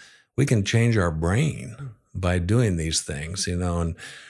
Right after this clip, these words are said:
through some of the tools we use in treatment, neurofeedback and all the brain spa activities and all that kind of stuff,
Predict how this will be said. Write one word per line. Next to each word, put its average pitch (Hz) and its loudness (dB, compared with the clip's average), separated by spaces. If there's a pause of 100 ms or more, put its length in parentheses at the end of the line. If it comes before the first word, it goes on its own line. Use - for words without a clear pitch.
(140)
through 107 4
some 113 4
of 104 6
the 98 6
tools 104 4
we 101 6
use 101 8
in 85 2
treatment, 104 2
neurofeedback 104 2
and 85 -4
all 92 0
the 90 0
brain 95 -2
spa 101 0
activities 104 0
and 101 0
all 101 0
that 104 0
kind 98 0
of 90 -2
stuff, 95 -2